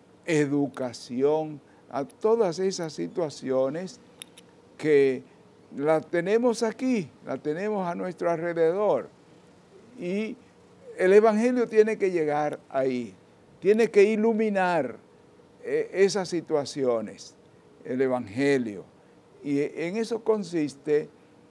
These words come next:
la doctrina social de la iglesia. Eh, es ese instrumento con el cual, eh, la iglesia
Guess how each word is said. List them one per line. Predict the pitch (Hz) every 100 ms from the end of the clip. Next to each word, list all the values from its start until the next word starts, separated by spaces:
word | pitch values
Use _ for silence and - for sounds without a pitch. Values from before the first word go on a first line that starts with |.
| _ - - - - - -
la | 147 143 139
doctrina | 143 120 - 156 196 196 160 147 143
social | - 170 165 - 143 135 127 127 127 135 - -
de | - 120 143
la | 160 143
iglesia. | 135 131 131 127 - 110 98 95 - - - - - - -
Eh, | 127 120 - 123 165 185
es | 180 - - - -
ese | 160 160 185
instrumento | 175 160 175 185 214 220 180 - 131
con | 120 123 127
el | 127 120
cual, | - - 175 170 170 170 - - - - -
eh, | - 131 127 123 120 107 - - - - - - - -
la | 127 131
iglesia | 120 127 156 175 165 - 175 170 170